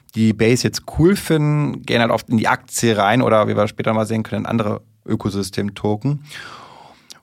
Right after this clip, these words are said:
Und, ähm, genau, da ist natürlich die Fantasie jetzt dafür, dass auch, und das sehen wir gerade, auch Coinbase Base immer mehr integriert. Das heißt, dass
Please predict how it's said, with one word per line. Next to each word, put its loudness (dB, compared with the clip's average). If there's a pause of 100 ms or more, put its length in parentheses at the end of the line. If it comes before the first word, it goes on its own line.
(120)
Und, 4
ähm, 4 (380)
genau, 4
da 2
ist 0
natürlich -2
die -4
Fantasie -2
jetzt -2
dafür, -2
dass -4
auch, -6 (160)
und 0
das -2
sehen 2
wir 2
gerade, 0
auch -2
Coinbase 2
Base -2
immer 2
mehr 0
integriert. -2 (160)
Das -8
heißt, 0
dass -4